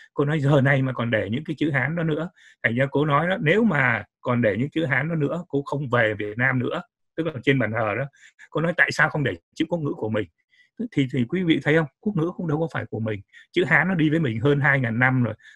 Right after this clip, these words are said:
Còn chữ quốc ngữ đi với mình mới gần hai ba trăm năm rồi. Thành ra nó chỉ là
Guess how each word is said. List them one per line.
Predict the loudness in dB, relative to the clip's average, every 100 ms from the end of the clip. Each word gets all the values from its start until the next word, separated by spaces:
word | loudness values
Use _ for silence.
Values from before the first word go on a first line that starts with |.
| -6
Còn | -2
chữ | 0 0
quốc | 0
ngữ | 0 0
đi | 0 0
với | 0
mình | -2 -4
mới | -4 -4
gần | -4 -6 -8
hai | -6 -4
ba | -2
trăm | -2 -2
năm | -2 -6
rồi. | -10 -18 _ _ _
Thành | -2 2
ra | 2 4
nó | 2 0
chỉ | -2 -2
là | -4